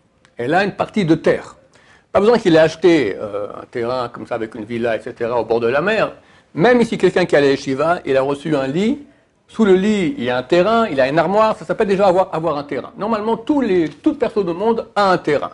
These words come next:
Maintenant, au cas où il l'aurait pas, on va aussi écrire dans le, dans, dans le pouce-boule, « Vous êtes témoin que je donne à chaque personne à qui j'ai prêté de l'argent qui n'a pas de terrain, je lui donne partie d'un terrain à moi. »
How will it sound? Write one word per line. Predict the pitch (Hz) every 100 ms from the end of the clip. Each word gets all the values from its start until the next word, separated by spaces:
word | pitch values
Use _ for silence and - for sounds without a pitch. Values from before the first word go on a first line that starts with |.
| -
Maintenant, | 120 143 - _
au | 220
cas | 220 302 269 - -
où | 285 277 - -
il | 175
l'aurait | 165 131
pas, | - 117 - _ _ _ _
on | 113
va | 143
aussi | 170 233
écrire | 226 - 262 185 -
dans | 127 160 151
le, | 123 104 92 -
dans, | 139 131
dans | 123
le | 120
pouce-boule, « | - 147 180 294 247 262 - - _
Vous | 147
êtes | 180
témoin | 202 196 247 247
que | 185
je | 156 175
donne | 139 247 170 135 -
à | 180 170 123 - _ _
chaque | - 240 -
personne | 214 170 - 190
à | 156
qui | -
j'ai | 165
prêté | 170 180 175
de |
l'argent | 156 151 139
qui | 175
n'a | 143
pas | 180
de | 170
terrain, | 160 139 233
je | 220
lui | 190
donne | 254 240
partie | 214 - 262 277
d'un | 196 220
terrain | 226 226 220
à |
moi. » | 196 170 165 -